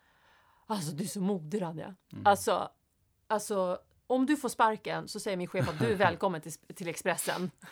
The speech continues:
Speaker 1: <laughs> Så det var, det, de skulle starta, starta en hashtag Backa Rania-kampanj ifall det skulle hända.
Speaker 2: <laughs>
Speaker 1: Men jag kan ju säga så här, ja, man blir ju inte kanske sparkad för en sån sak. Däremot kan man ju i framtiden kanske bli inlåst i något annat sammanhang.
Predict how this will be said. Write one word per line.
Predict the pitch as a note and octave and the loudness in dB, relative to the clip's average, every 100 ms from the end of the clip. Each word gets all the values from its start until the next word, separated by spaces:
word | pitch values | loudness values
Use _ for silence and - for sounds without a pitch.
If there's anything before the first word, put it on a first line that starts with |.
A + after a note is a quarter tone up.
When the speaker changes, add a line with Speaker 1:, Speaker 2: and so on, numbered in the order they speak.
| - F#3+ C4 | -18 -8 -8
Speaker 1:
<laughs> | - B3+ D4+ - - - | -8 -10 -12 -12 -14 -8
Så | B3 | -6
det | A3 B3 | -2 4
var, | B3 - | 4 4
det, | G3+ D3+ - D3+ C3+ C3+ A2 - | -2 -2 -2 -2 -4 -8 -12 -10
de | A3 | -8
skulle | G3 A3 | -4 -4
starta, | - G3+ - F3 F3+ - | -2 -4 0 -2 -2 -4
starta | - F3+ E3+ | -6 -4 -4
en | E3+ | -2
hashtag | G#3 - - G3 F3 E3 D#3+ D3 | -2 0 -2 -2 -2 -4 -8 -6
Backa | G3 - - F3 | -8 -8 -4 -2
Rania-kampanj | F#3 F3 D#3+ D#3+ - F3+ F3+ F#3 D3+ | 0 0 0 -4 -4 -6 0 0 0
ifall | D#3 - | -6 -8
det | E3+ | -8
skulle | - | -10
hända. | E3+ D3+ - - | -10 -10 -16 -12
Speaker 2:
<laughs> | C#3+ - | -12 -10
Speaker 1:
Men | A2+ F#2+ | -10 -4
jag | G3+ | -2
kan | A3+ | -2
ju | |
säga | G#3+ G#3+ | 2 2
så | G3 | 2
här, | F#3+ F#3 - | 2 2 -2
ja, | G#3 G3+ - | -4 -4 -2
man | G3+ G3 | -4 -2
blir | G3 | -4
ju | |
inte | F3+ - F#3 E3+ F3 F3 - | -4 -4 -4 -2 -2 -4 -10
kanske | F3+ D#3+ F3+ | -12 -14 -14
sparkad | - F#3 - - | -10 -12 -12 -14
för | F#3+ | -14
en | |
sån | F3+ - | -12 -12
sak. | F#3 F3+ | -12 -4
Däremot | G3+ E4+ G#4+ - | 0 0 0 -4
kan | C#4 C4 | -4 -4
man | B3+ B3 | -4 -6
ju | A#3+ | -8
i | A#3 | -6
framtiden | A#3 G3+ G#3+ G3+ G3 | -8 -8 -8 -8 -8
kanske | F#3+ F3+ F3+ | -6 -6 -4
bli | F#3+ | -4
inlåst | G3+ F3+ F3 F3+ - - - | -2 -2 -2 -2 -6 -14 -10
i | F#3 | -10
något | E3+ - | -8 -8
annat | - - - | -8 -10 -2
sammanhang. | D#3 D#3+ F3 A4 C#4 | -2 -2 0 0 4